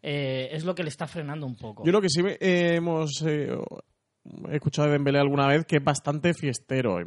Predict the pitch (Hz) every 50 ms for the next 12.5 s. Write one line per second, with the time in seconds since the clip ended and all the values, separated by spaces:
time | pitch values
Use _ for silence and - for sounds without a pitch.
0 | 107 113 113 123 127 131 127 120 131 123 120 127 120 123 127 117 123 113 - -
1 | 120 135 143 151 135 135 131 143 139 123 143 135 131 127 - 131 131 127 123 123
2 | 120 120 117 113 120 120 113 - - 127 123 127 123 127 - - 127 131 120 139
3 | 135 135 135 127 - 139 127 131 139 147 135 - 135 123 120 - 123 117 120 -
4 | 135 120 120 117 113 110 110 110 104 110 139 - 143 151 139 - 151 135 - 156
5 | 156 156 135 156 143 139 165 139 135 135 139 135 139 139 - - 160 175 175 160
6 | - - - 151 151 151 147 143 370 - - 160 160 156 151 139 143 147 147 147
7 | 147 - 139 139 127 131 123 131 127 120 113 - - 131 131 143 143 131 143 156
8 | 151 143 - 151 139 139 135 135 135 139 139 139 143 131 147 139 139 143 139 143
9 | 147 143 139 135 135 131 135 143 143 - - 127 113 110 110 110 107 110 175 131
10 | 120 - - 247 202 180 - 117 107 170 175 - 220 233 131 135 135 139 143 135
11 | 127 127 120 113 110 107 101 - 110 95 90 98 104 104 107 - - 156 151 170
12 | 170 202 170 185 185 185 175 175 165